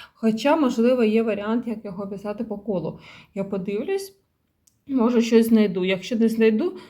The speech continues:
то, скоріш за все, рукава буду в'язати лицьовими петлями. Ось пресування мого джемпера зараз на такому етапі. Ось ладонь.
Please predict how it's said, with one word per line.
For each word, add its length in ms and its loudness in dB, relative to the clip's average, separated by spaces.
то, 100 -2
скоріш 320 2
за 140 -4
все, 260 2
рукава 460 0
буду 220 0
в'язати 440 -4
лицьовими 680 -4
петлями. 540 -10
Ось 240 -2
пресування 760 -2
мого 280 -2
джемпера 480 -2
зараз 340 -4
на 80 -4
такому 460 -4
етапі. 400 -10
Ось 180 -16
ладонь. 480 -6